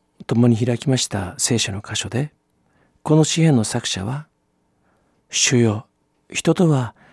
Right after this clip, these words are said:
何者なのでしょう。あなたがこれを知っておられるとは。人のことは何者なのでしょう。あなたがこれを顧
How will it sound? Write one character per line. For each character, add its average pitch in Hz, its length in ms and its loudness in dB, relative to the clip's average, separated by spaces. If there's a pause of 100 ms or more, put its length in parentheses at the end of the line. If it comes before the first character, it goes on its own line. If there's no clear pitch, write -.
(280)
何 123 340 4
者 185 260 6
な 180 160 4
の 175 120 4
で 110 140 -2
し - 140 -2
ょ 101 40 -12
う。 - 40 -20 (320)
あ - 80 -12
な 127 100 0
た 120 140 -2
が 104 120 -8
こ 113 140 -8
れ 113 100 -2
を 135 200 -2 (420)
知 - 240 -2
っ - 20 -18
て - 340 -4
お 127 240 -4
ら 127 100 -2
れ 127 140 -6
る 120 100 -8
と 135 160 -8
は。 139 140 -8 (280)
人 - 240 0
の 180 80 4
こ 196 100 -2
と 175 140 0
は 135 220 0 (420)
何 143 320 4
者 185 420 6
な 139 160 2
の 139 140 2
で 110 140 -2
し - 160 -4
ょ 104 160 -12 (340)
う。 - 40 -6
あ 131 40 2
な 139 80 4
た 123 140 -2
が 107 120 -6
こ - 120 -6
れ 117 100 -2
を 131 240 -2 (540)
顧 - 160 -6